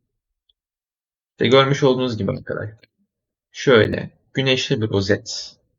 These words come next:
elde etmiş olduk diyebilirim. Artık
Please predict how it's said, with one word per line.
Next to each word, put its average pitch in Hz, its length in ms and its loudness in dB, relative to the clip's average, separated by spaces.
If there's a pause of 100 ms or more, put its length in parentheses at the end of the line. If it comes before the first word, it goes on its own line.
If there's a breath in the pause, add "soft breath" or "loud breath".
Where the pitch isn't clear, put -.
elde 110 300 2
etmiş 104 320 -4
olduk 110 300 2
diyebilirim. 113 480 2 (800 loud breath)
Artık 107 500 -4